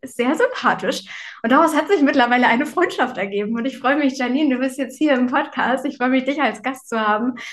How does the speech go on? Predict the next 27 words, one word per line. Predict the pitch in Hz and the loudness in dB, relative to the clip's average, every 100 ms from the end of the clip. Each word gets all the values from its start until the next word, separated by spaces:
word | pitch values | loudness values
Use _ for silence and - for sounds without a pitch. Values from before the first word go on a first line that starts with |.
| - | -8
dass | - 233 | -4 0
du | 269 | 2
hier | 247 262 | 6 6
dabei | 220 226 | 4 2
sein | 254 226 | 2 0
magst. | 202 214 - | 0 -2 -2
Vielleicht | 262 269 302 - _ - - - | 2 2 2 -6 _ -20 -20 -8
stellst | - 302 330 | 0 2 4
du | 269 | 2
dich | 262 247 | 2 4
allen | 262 269 | 6 8
Hörern | 262 262 247 | 8 6 4
und | 240 | 2
Hörerinnen | 247 240 233 240 | 0 0 0 -2
einfach | 208 226 226 | -2 -4 -4
mal | 220 220 | -4 -4
in | 214 | -2
deinen | 214 214 | -2 -2
eigenen | 214 214 220 214 208 | 0 0 0 -4 0
Worten | 220 226 220 | 0 0 -2
vor. | 220 - 247 262 214 | -6 -2 4 4 4
Wer | 214 214 | -2 -6
bist | 190 254 - - | -4 -6 -6 -2
du? | 254 226 | 0 2
Was | 220 220 | 0 -2
machst | 226 233 233 - 233 | 0 0 -2 -8 -6
du? | 226 220 | -2 -2